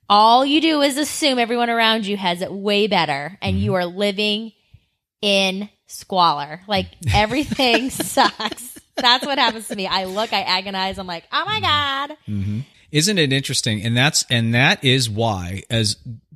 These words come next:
Speaker 2: this whole concept has been around for a long time. I've gone through it. I'll tell you briefly how that all went down. Uh, but I think that nowadays with social media,
Speaker 1: Ugh.
Speaker 2: with the way that everything is set up,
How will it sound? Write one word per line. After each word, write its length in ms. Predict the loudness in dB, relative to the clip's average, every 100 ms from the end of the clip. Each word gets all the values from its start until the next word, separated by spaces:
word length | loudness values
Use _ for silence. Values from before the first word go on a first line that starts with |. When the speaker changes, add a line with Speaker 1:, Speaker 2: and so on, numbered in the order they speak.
| _ _ -12
Speaker 2:
this 380 | -2 2 2
whole 200 | 2 0
concept 480 | 0 0 0 -2 -4
has 120 | -4
been 180 | 0 0
around 220 | 2 -2 -2
for 120 | -2
a 60 |
long 240 | 0 0 0
time. 360 | 0 0 0 2
I've 220 | 2 4
gone 200 | 4 4
through 180 | 2 2
it. 40 |
I'll 120 | 2
tell 160 | 2 0
you 100 | 2
briefly 460 | 0 -2 -4 -6
how 240 | -6 -6 -4
that 180 | -2 -2
all 260 | -4 -6
went 200 | -8 -6
down. 260 | -6 -6 -8 -12 -20 -20 _ _ -8
Uh, 200 | -8 -8 _
but 280 | -8 0 4
I 120 | 4
think 320 | 2 0 0
that 180 | -2 -2
nowadays 920 | 0 2 2 2 2 0 -2 -2 -4
with 600 | -4 0 2 4 2 -2 _ _ -2
social 680 | 2 4 2 2 0 -2
media, 540 | 0 2 2 0 -2 -8
Speaker 1:
Ugh. 120 | -14 -16 _ _ _ _ -12
Speaker 2:
with 380 | 0 2 4 2
the 80 | 0
way 300 | 2 2 0
that 220 | -4 -6
everything 440 | -4 -2 -2 -2 0
is 120 | 0
set 240 | 2 2
up, 240 | 0 -4